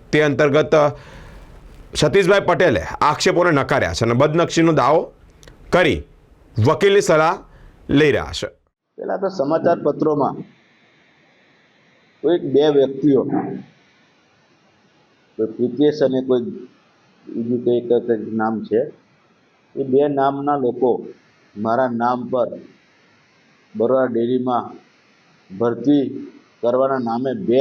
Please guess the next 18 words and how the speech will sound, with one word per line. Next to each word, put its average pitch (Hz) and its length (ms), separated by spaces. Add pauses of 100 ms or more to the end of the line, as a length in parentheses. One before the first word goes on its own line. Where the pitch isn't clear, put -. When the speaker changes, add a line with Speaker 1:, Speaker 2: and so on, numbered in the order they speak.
Speaker 2:
કરોડ 117 320
રૂપિયા 113 360
ઉઘરાવેલા, 87 520 (1080)
એવા 127 340 (360)
સમાચાર 135 560
પત્રમાં 123 640 (340)
મેં 110 180
વાંચ્યું 104 400
હતું. 139 180 (2250)
ત્યારે 156 280 (1160)
હું 151 140
એટલું 165 280
જ 175 80
કહીશ 190 280 (1120)
કે 151 100
અત્યારે 170 600
તો 180 120 (1700)
લોકો 147 300